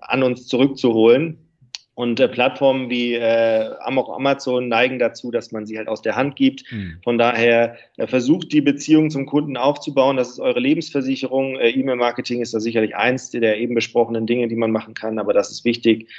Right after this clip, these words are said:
Speaker 1: Und, äh, da, da, dafür solltet ihr kämpfen, äh, diese Beziehung irgendwie zu halten und aufzubauen. Ja, und sonst, äh, ich glaub, die Zeit ist rum. Patrick, ja, Sarah, ich, äh, fand das richtig toll und ich freue mich, dass wir, ähm,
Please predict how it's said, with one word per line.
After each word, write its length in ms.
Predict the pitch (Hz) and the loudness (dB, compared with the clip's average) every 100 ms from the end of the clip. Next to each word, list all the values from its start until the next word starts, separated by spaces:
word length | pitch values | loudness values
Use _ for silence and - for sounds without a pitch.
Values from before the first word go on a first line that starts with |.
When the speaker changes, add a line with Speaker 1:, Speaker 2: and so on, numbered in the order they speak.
| - - - | -20 -16 -2
Speaker 1:
Und, 280 | 110 107 110 | 0 2 4
äh, 300 | 104 101 101 | 6 6 4
da, 200 | 107 113 | 2 2
da, 420 | 113 113 117 117 | 2 2 2 2
dafür 400 | 113 127 135 147 | 0 0 0 0
solltet 380 | 127 131 123 127 | 2 2 0 -6
ihr 100 | 110 | -8
kämpfen, 540 | - 127 123 127 123 | -4 -6 -6 -10 -10
äh, 100 | 123 | -8
diese 240 | 117 113 113 | -6 -4 -4
Beziehung 500 | 113 - 131 123 117 | -4 -8 -2 -2 -2
irgendwie 240 | 107 107 | -4 -4
zu 200 | 110 107 | -4 0
halten 340 | 107 110 110 | 2 2 0
und 120 | 101 98 | -8 -4
aufzubauen. 680 | 101 - 98 85 80 82 _ _ - - - - _ _ _ _ | -4 -6 -8 -6 -6 -10 _ _ -20 -20 -20 -20 _ _ _ _
Ja, 220 | 196 175 | 4 6
und 240 | - 120 120 | 4 -4 2
sonst, 400 | 123 147 170 156 | 4 4 0 -2
äh, 320 | 139 139 135 - - | 2 2 2 -6 -16
ich 140 | - | -2
glaub, 380 | 131 143 - - | 4 4 2 -14
die 100 | 123 | -8
Zeit 260 | - 131 | 0 2
ist 160 | 120 117 | 2 -2
rum. 260 | 135 175 165 | -4 -4 -2
Patrick, 500 | 143 143 151 156 135 | -2 0 -2 -2 0
ja, 200 | 123 139 | -2 0
Sarah, 400 | 123 131 147 135 | 0 2 0 -2
ich, 240 | - - | -10 -8
äh, 140 | 127 | -6
fand 220 | 117 135 127 | -4 -2 -2
das 120 | 123 | -2
richtig 240 | 135 127 | -6 -8
toll 360 | - 143 190 202 | -4 -2 0 -4
und 200 | - 127 | -6 -2
ich 200 | 135 123 | -2 -2
freue 180 | - 131 | 2 2
mich, 180 | 135 131 | 2 0
dass 200 | 127 - | 0 2
wir, 300 | 123 123 123 | 4 6 4
ähm, 400 | 113 117 117 | 0 0 -6